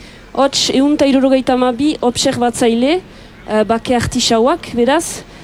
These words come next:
hor lekuetan segurtatzeko Frantziako, eh, autoritateek dituztela berreskuratuko arma horiek. Horien esku izango direlaren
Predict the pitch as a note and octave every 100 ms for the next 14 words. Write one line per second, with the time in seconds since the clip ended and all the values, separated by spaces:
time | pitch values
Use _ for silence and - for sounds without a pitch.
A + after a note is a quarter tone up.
0 | - - B3+ B3 B3 B3+ B3 C#4+ D#4 -
1 | C#4 C4+ - C#4 - C4 C4 D#4+ G4 -
2 | - - - - - C#4 C#4+ - C4+ B3
3 | D#4 E4+ F4 - B3 B3 A#3 A3+ A3+ A3+
4 | A3+ A#3+ A#3+ D4+ C#4 C4 C4 A#3+ A#3+ A#3
5 | D4+ - - - - - - - - A#3
6 | B3+ - B3+ B3+ C#4 A#3+ B3+ - B3 A#3
7 | A#3+ B3+ D4 - - - - - A3 B3+
8 | B3 A3 F#3+ - - - - - - -
9 | - - B3 B3 B3 - D4+ - C4 B3
10 | A#3 A3+ A#3 A#3 C4+